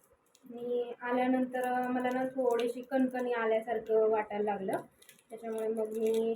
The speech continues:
श्रग घातले, तुम्ही पाहिलं असेल. तर, अ, आता एवढी भाजी नीट करते आणि भाजी बनवते आणि त्याच्यानंतर तुम्हाला एक रेसिपी दाखवायची आहे मला.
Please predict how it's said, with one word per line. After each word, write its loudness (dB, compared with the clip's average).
श्रग 0
घातले, 4
तुम्ही 4
पाहिलं -2
असेल. -6
तर, -6
अ, -8
आता -6
एवढी 2
भाजी 6
नीट 4
करते -4
आणि -4
भाजी -2
बनवते 0
आणि -4
त्याच्यानंतर -2
तुम्हाला 2
एक 0
रेसिपी 8
दाखवायची 4
आहे 0
मला. 0